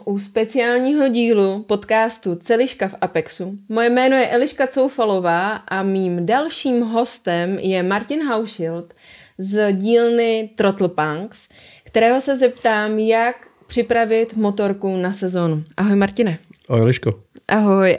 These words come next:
Speaker 1: a moc tě zdravím a děkuji, že jsi přijal pozvání do tady toho speciálního dílu, kde bychom si povídali o přípravě motorky na sezónu. A hlavně se ti chci zeptat, co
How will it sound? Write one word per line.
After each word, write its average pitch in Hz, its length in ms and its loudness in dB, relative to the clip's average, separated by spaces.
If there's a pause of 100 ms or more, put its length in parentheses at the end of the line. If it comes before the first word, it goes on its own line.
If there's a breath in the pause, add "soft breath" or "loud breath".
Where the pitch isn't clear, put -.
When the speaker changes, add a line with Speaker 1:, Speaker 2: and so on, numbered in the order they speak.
Speaker 1:
a 196 140 2
moc 196 260 0
tě 226 140 2
zdravím 220 380 4
a 208 60 4
děkuji, 208 300 2
že 214 100 4
jsi 220 120 -4
přijal 226 280 2
pozvání 220 580 4
do 214 100 4
tady 214 200 4
toho 220 160 4
speciálního 208 720 2
dílu, 202 380 4
kde 185 140 0
bychom 196 280 0
si 214 140 2
povídali 196 600 4
o 196 140 0
přípravě 214 760 2
motorky 190 760 2
na 208 160 2
sezónu. 185 560 0 (420 loud breath)
A - 60 0
hlavně 226 300 4
se 240 100 -4
ti 240 120 -6
chci 277 200 0
zeptat, 247 540 0 (1080 loud breath)
co 247 840 6